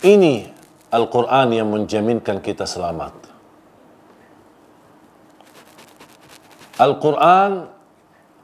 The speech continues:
meningkatkan darajat kita di sisi Allah. Sampai kata Siti Aisyah radhiyallahu anha, "Jumlah tingkatan-tingkatan dalam surga Allah sesuai jumlah ayat Al-Quran. Oleh karena itu,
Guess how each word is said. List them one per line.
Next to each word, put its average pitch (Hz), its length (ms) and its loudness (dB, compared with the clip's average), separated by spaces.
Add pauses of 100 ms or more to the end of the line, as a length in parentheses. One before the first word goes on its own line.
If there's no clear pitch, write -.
(200)
meningkatkan 156 880 2
darajat 156 320 2
kita 185 320 -2
di 147 160 -2
sisi 160 240 -4
Allah. 143 640 2 (640)
Sampai 151 320 2
kata 170 240 0
Siti 165 320 2
Aisyah 165 480 2
radhiyallahu 156 480 4
anha, 175 400 0
"Jumlah 170 480 2
tingkatan-tingkatan 160 1300 0
dalam 160 240 4
surga 160 480 2
Allah 160 320 4
sesuai 156 400 -2
jumlah 165 240 4
ayat 165 400 4
Al-Quran. 156 800 2 (280)
Oleh 143 240 2
karena 151 320 2
itu, 156 160 0